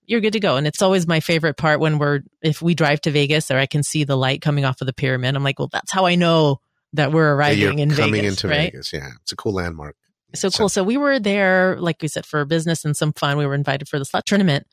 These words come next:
Speaker 1: but we also met a couple there. We did a little meet and greet. We didn't end up playing with them or anything.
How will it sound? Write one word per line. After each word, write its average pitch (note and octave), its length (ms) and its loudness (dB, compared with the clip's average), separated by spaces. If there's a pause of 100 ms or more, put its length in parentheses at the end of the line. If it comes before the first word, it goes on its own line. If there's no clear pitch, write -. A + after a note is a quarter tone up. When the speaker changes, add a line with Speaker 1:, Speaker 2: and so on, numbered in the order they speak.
(340)
Speaker 1:
but D#3 260 0
we F#3 160 0
also B3+ 400 0
met F#3 320 0
a D#3 300 0
couple D4+ 300 0
there. D3+ 200 0 (200)
We F3 160 2
did F#3 180 0
a F3 140 2
little E3+ 240 2
meet A3 180 0
and D#3+ 80 -2
greet. - 320 -6
We E3+ 200 -4
didn't A#3 180 0
end G3+ 100 2
up D#3 100 -2
playing F3+ 240 -2
with G3 120 0
them G#3 120 0
or F#3+ 60 0
anything. G3+ 500 -2